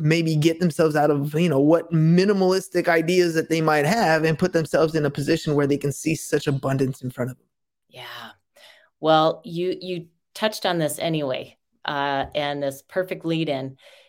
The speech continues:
Speaker 2: It's that vision, just like what you had, in order to get you over those initial hurdles of like, "Ah, this is uncomfortable," you
Speaker 1: Mm.
Speaker 2: know? And so creating a vision about where you wanna go. And that's not something that,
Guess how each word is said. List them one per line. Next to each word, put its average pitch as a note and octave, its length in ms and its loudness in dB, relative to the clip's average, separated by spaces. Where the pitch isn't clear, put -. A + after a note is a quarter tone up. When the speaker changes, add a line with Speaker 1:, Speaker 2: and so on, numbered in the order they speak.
Speaker 2:
It's - 200 -6
that E3 200 0
vision, B3 500 -4
just G#3+ 180 -6
like C#4 180 0
what E3+ 140 -4
you G#3+ 200 -8
had, D3 480 -10
in E3 140 -2
order G3 320 0
to F#3+ 160 -12
get A3 340 -6
you F3 360 -4
over F#3+ 340 -2
those E3 340 -2
initial F3 800 -4
hurdles G#3 680 -2
of D#3+ 200 -4
like, D3 300 -2
"Ah, - 260 -12
this G3+ 200 -14
is A#3 100 -8
uncomfortable," A#3 760 -8
you F#3+ 120 -4
Speaker 1:
Mm. F#3 40 0
Speaker 2:
know? G3 440 0
And E3 280 -2
so E3 580 -2
creating A3 440 -6
a D3+ 80 -4
vision D#3 720 -6
about D#3+ 560 -2
where F3 220 -2
you F#3 160 -6
wanna D#3+ 200 -4
go. C#3 360 -6
And F3 120 -14
that's B3 260 -12
not F#4 200 -8
something E3 400 -8
that, C#3+ 260 -10